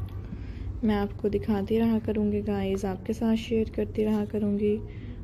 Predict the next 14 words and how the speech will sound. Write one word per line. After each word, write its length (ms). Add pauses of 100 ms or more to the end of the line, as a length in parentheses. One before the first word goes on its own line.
(160)
खूबसूरत 520
तरह 240
के 120
design 560
हैं 200
and 260
friends 480 (640)
different 520
से 180 (120)
ideas 560
हैं 280 (920)
जो 120
कि 120
आपको 500